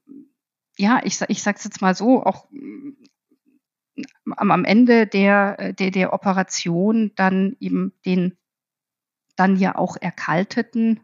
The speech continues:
Organspender dann wieder abzudecken, ähm, zu, äh, zu waschen, zu säubern, Verbände anzulegen, ist dann doch ein, ähm, obwohl man so viel Gutes getan hat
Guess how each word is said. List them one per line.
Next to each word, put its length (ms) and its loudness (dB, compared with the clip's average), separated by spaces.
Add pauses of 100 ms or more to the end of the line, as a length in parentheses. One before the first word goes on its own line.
(720)
Organspender 1300 2 (140)
dann 420 2
wieder 340 -2
abzudecken, 1040 -2 (160)
ähm, 640 0
zu, 480 -2 (400)
äh, 320 0
zu 240 -4
waschen, 500 0
zu 160 -6
säubern, 880 0 (100)
Verbände 600 0
anzulegen, 840 -2
ist 420 -8
dann 260 0
doch 400 -6
ein, 560 0
ähm, 540 -6 (1300)
obwohl 280 2
man 180 4
so 100 0
viel 160 -4
Gutes 400 -2
getan 460 -2
hat 320 -4